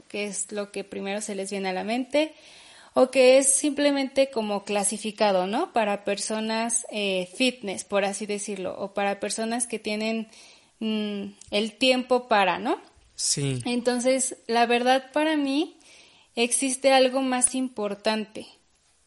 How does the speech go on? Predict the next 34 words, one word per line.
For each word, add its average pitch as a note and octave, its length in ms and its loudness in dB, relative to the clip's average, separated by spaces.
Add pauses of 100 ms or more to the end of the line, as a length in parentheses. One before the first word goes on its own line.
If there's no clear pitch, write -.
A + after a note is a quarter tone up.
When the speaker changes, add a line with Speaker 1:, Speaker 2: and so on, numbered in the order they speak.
(180)
Speaker 1:
Eh, G#3 720 2
y A#3 80 -4
también A#3 360 2
se D4+ 140 2
ha C#4 80 4
visto, A#3+ 380 -4
o G#3+ 80 -2
sea, G#3+ 400 -2
en G#3+ 180 -4
mi G#3 80 -2
opinión, A3+ 520 -2
¿verdad? C4+ 340 -2 (400)
Pero A3+ 260 4
también A#3 340 0
se C4+ 120 -2
ha C4+ 100 2
visto A#3+ 520 -2
científicamente A3 1040 -6
que A#3 100 -6
hay G#3+ 120 0
algo G#3 260 -4
más G#3 340 -8
importante. G#3 840 -6 (420)
Y A#3+ 100 2
eso, C4 480 4 (380)
pues, A3+ 180 -2
la G#3+ 140 2
verdad G#3+ 180 4
me A#3 100 -4
interesa A#3 460 -2
explicarle A3 640 -2
a A#3 60 2
las A3+ 260 -2
personas A3+ 1080 -2